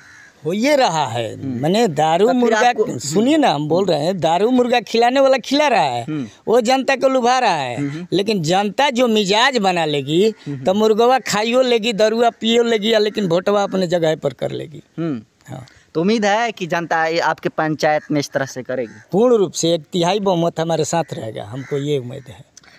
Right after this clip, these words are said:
Speaker 2: दर्शकों, देखा जाता है कि चुनावी से पहले जो है, जैसे कि हम आप लोग को लगातार, अ, कई मुखिया और जिला परिषदों का इंटरव्यू दिखाए हैं और वो भी इसी तरीके से वादा और दावा कर रहे हैं, लेकिन चुनाव जीतने के बाद सीधे हो रहा है इसके अपोजिट, मतलब उल्टा हो रहा है। दावा और वादा को भूल जा रहे हैं और अपने लोगों के बीच जो है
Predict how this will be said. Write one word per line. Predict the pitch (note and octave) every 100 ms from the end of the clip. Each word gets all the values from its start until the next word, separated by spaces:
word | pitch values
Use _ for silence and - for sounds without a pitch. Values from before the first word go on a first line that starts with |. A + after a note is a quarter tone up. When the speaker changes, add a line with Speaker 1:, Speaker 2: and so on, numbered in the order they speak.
| _ _ _ _ _
Speaker 2:
दर्शकों, | E3+ F3+ F#3 A#3+ F#3+
देखा | G3 A#3
जाता | G#3+ G#3 G#3+
है | F#3+ G3
कि | G3
चुनावी | - F#3 F#3+ G3+ A3+
से | G3+ G3+
पहले | - F#3 F#3+ F#3+
जो | D#3
है, | D#3
जैसे | E3 D#3 F3
कि | E3
हम | E3
आप | D#3
लोग | D#3+
को | D#3+
लगातार, | D#3 D3+ D3+ E3 D#3+
अ, | -
कई | C3+ C3 F3 F3
मुखिया | E3+ - F#3
और | D3+
जिला | D#3 E3
परिषदों | - - D#3+ D#3
का | D#3+
इंटरव्यू | C#3+ C#3+ E3
दिखाए | C#3+ C#3+ C#3+ C#3
हैं | E3 -
और | D3+ C#3+ - - - - - - - F#3+
वो | A3+
भी | C#4+
इसी | C4+
तरीके | C4 B3 A#3+
से | A3 A#3+
वादा | G#3+ G3 G3+ A3
और | F#3+
दावा | F#3+ F#3+
कर | F#3 F3
रहे | E3 D#3+
हैं, | A3
लेकिन | A3+ A3+
चुनाव | - A3+ B3+ C4+
जीतने | G3 A#3 B3 A3+
के |
बाद | A3+ A3
सीधे | A3 G#3
हो | G3 G3
रहा | F#3
है |
इसके | F3+ -
अपोजिट, | D#3+ F3 D3 C#3
मतलब | F3+ - A3 G#3
उल्टा | G3 E3+ F3+
हो | C#3+
रहा | B2+ A#2+
है। | C3
दावा | F#3 A#3 C4+ C4
और | A3+
वादा | G#3 G3+ G#3+
को | G#3 F#3+
भूल | E3 C4 A3
जा | D#3+
रहे | E3+ D#3 D#3
हैं | A#3
और | A3+ G#3
अपने | G3 G#3+ F#3+
लोगों | F3+ A3 B3+ D4+
के | A3
बीच | F3+ E3+
जो | C#3
है | C3+ E3